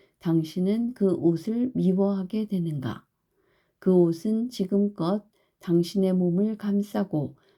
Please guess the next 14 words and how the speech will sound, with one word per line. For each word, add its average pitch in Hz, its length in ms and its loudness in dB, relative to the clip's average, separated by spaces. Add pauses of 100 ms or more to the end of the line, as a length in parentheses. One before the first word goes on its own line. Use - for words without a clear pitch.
차가운 208 600 0
바람과 175 840 -2
뜨거운 247 500 0
태양으로부터 226 1120 -2 (280)
당신을 185 680 -2
보호해 175 540 0
왔다. 180 600 -8 (840)
당신이 190 540 2
안전하게 175 800 0
성장할 254 580 -2
수 - 180 -8
있도록 185 760 -2 (100)
지켜주었다. 185 1040 -6 (800)
당신에게 180 1040 0